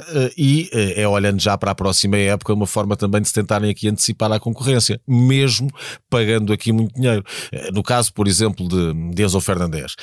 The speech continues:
aquilo que se percebeu era que o Chelsea era o único clube disponível, eh, a chegar a estas verbas já. Se calhar no verão, eh, entraria aqui no leilão, porque poderiam haver mais clubes também de grande capacidade financeira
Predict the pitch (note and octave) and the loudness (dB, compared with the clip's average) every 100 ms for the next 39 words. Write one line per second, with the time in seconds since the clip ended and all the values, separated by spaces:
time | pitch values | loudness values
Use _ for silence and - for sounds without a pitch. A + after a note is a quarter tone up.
0 | - - - - F#2+ - - - G2 G#2 | -14 -8 -6 -4 -4 -4 -4 -4 0 2
1 | B2 A#2+ A2 - G#2+ G#2 B2+ B2+ B2+ G2+ | 2 0 -2 0 0 0 -2 -2 -2 0
2 | G2 A2+ G#2+ - F#2 F#2 E2+ E2+ - - | 2 2 2 -2 -4 -4 -2 -2 -2 -2
3 | G2+ G#2 G#2+ B2+ B2+ A#2 A2 G#2+ - G2+ | 0 0 0 -2 -2 -4 -2 0 0 0
4 | G2+ G#2 - G#2 F#2 A#2+ A#2+ B2+ - D#3 | 0 0 -2 -4 0 0 0 0 0 0
5 | C3 D3 A#2 A2+ - - - F2 F2 E2+ | 0 2 0 -4 -6 -4 -2 -2 -2 -2
6 | F2+ G2+ G#2 A2 - - - - G#2+ G2+ | -2 0 0 -2 -6 -14 -8 -2 0 0
7 | G2 G#2 G2 - G2 G2 G2+ G#2 A2 A#2 | -2 0 -2 -2 -2 2 2 2 2 0
8 | A#2 - - G#2 G#2+ G2+ G#2 G2+ G#2 G2+ | -4 -6 -2 0 2 2 2 0 0 0
9 | F#2+ - - G#2+ A#2+ - G2+ F#2+ G2 G2 | 0 -2 0 0 0 -2 -2 -2 0 0
10 | G#2 G2 G2 - F#2+ F2+ F2+ F#2 - F#2+ | 0 0 -4 -2 -2 0 0 0 -2 -2
11 | G2 - G#2+ A2+ | 0 2 2 0